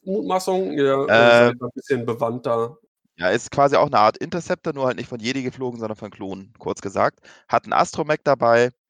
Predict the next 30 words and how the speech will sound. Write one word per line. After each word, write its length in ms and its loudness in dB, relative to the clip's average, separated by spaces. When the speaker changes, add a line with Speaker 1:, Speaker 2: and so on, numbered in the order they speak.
Speaker 2:
ähm, 760 2
ja, 200 -6
relativ, 460 -2
und 520 -10
könnte 260 2
so 120 -4
ein 100 -8
bisschen 280 -6
Richtung 400 -8
A-Wing 360 -4
für 120 -14
die 80 -2
Republik 380 -8
gehen, 200 -4
nur 140 -4
hal-, 380 0
nur 160 -6
halt 340 -6
ohne 180 -4
Jedi, 420 -2
sondern 300 -6
mit 380 -10
Klonen. 380 -12
Speaker 1:
Und 200 0
wieder 160 2
bestimmt 280 -2
Initiative 540 -2
fünf 300 -6
mit 140 -4
Oddball. 500 -6